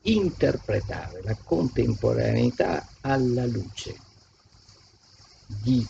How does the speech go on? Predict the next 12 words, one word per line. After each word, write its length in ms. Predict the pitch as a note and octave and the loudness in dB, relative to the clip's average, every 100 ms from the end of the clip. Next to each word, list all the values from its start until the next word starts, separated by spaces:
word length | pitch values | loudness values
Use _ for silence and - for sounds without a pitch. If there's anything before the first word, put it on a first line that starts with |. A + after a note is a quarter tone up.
| - | 4
testi 580 | E3+ F3 - - C#3 - | 6 6 2 -2 -4 -2
che 320 | - A#2 G2+ - _ - | 0 0 0 -6 _ -4
retrodatano 1300 | G#2+ A#2+ B2+ A2+ A#2 A#2+ C3+ - A2+ G#2+ F2+ E2+ - _ | 4 4 4 2 2 4 0 0 0 0 -2 -8 -18 _
duemila 500 | - G#2+ G2+ G2+ F#2+ | -8 -4 -2 -2 -4
anni, 480 | G#2 B2 A2 F2+ E2 | -2 0 0 -2 -8
duemilaottocento 1200 | G2+ F#2+ G#2 G#2+ G2 - - F#2 - G2+ F#2+ - | -12 -8 -4 -2 -2 -4 -12 -10 -2 -2 -2 -8
anni, 440 | F#2 G#2+ G2 - - _ _ _ _ _ G1+ _ _ _ _ _ _ _ - | -6 -4 -6 -8 -18 _ _ _ _ _ _ _ _ _ _ _ _ _ -2
molto 520 | C3 F3 A#2 G2 F2+ | 4 6 4 2 -6
tempo 380 | - F2 F2 - - | -10 -12 -12 -18 -18
fa. 160 | - - - _ _ _ _ _ - _ - _ _ _ - | -20 -20 -20 _ _ _ _ _ -20 _ -20 _ _ _ -2
Una 200 | E3+ D#3+ | 2 2
scrittura 840 | - - D3 - B2 G2+ F2+ E2+ | 0 -2 -4 -4 -2 -2 -4 -8